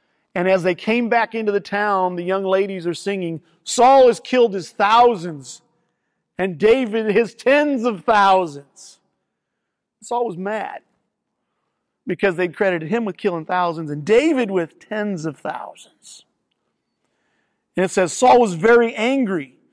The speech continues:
This refrain displeased him greatly. 'They have credited David with tens of thousands,' he thought, 'but me with only thousands. What more can he get but the kingdom?' And from that time on, Saul kept a close eye on David."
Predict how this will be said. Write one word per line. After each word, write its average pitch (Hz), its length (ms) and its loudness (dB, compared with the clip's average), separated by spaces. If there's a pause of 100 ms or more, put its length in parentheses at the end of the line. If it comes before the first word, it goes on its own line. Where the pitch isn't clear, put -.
(320)
This 208 220 0
refrain 220 760 -2 (200)
displeased 220 720 -2
him 233 140 -2
greatly. 196 540 -2 (240)
'They 247 120 2
have 240 140 4
credited 247 600 0
David 208 440 0
with 170 220 -4
tens 320 400 0
of 262 120 -4
thousands,' 202 440 2
he 180 80 -10
thought, 185 340 -2
'but 294 120 -10
me 339 240 -2
with 330 160 -2
only 277 180 -2
thousands. 240 600 -2 (240)
What 302 260 2
more 247 260 2
can 247 180 -2
he 233 100 -4
get 196 440 -2
but 208 220 -2
the 190 80 -8
kingdom?' 202 580 -10 (1200)
And 180 140 -4
from 190 140 -4
that 202 200 -4
time 196 240 0
on, 185 300 2
Saul 185 280 2
kept 175 280 -4
a 147 60 -12
close 165 460 -8
eye 165 220 -6
on 156 200 -12
David." 156 500 -12